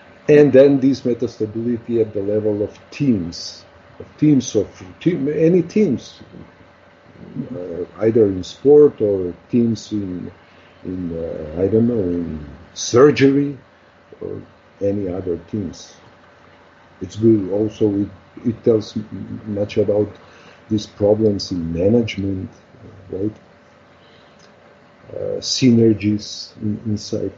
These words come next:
teams. Well, synergy is also a concept that maybe not so fundamental, but, uh, it can be derived from this previous degeneracy or equifinality and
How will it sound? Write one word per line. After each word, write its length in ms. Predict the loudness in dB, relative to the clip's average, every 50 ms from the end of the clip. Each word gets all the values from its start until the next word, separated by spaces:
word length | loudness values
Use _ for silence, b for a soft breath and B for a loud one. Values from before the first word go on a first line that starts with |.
| -12
teams. 560 | -8 -6 -6 -6 -6 -8 -10 -12 -14 -16 -16 _ _ _ _ _ _ 0
Well, 160 | 2 2 2
synergy 640 | 0 0 2 2 4 4 4 2 2 -2 -4 -6 -6
is 140 | -6 -6
also 380 | -8 -8 -8 -8 -12 -12 -12 -12 -12 -16 -18 -20 -20 -20 -20 _ _ _ _ _ _ -14
a 60 | -14
concept 680 | -14 -12 -10 -8 -8 -8 -8 -10 -10 -12 -12 -10 -6
that 160 | -4 -4 -4 -6 -8 b b b b b b b b b b -20 -16 -6 -2
maybe 300 | 2 2 4 4 4 4
not 340 | 4 4 4 2 0 -2 -6
so 280 | -4 0 2 2 2 2
fundamental, 1040 | -2 -4 0 0 2 2 2 2 0 0 -2 -2 -4 -2 -2 -2 -2 -2 -4 -6 -4
but, 260 | -2 0 0 0 -2
uh, 40 | -4 -8 -6 -6 -6
it 160 | -6 -4 0
can 180 | 0 2 2 2
be 120 | 0 0
derived 600 | 0 2 4 4 6 4 4 2 2 -2 -2 -4
from 480 | -6 -4 -4 -4 -2 -4 -6 -8 -8 -6
this 200 | -4 -4 -4 -4
previous 540 | -6 -2 0 2 2 2 0 -2 -4 -4 -4
degeneracy 920 | -4 -4 -2 -2 -2 -4 -2 -2 -2 -2 -2 -2 -4 -4 -6 -8 -6 -4
or 220 | -4 -2 -4 -4 -6 -10 -14 -12 -10
equifinality 1120 | -10 -8 -6 -6 -6 -6 -4 -4 -4 -2 -2 -4 -4 -4 -4 -6 -6 -4 -6 -6 -6 -6 -6
and 220 | -4 -4 -4 -4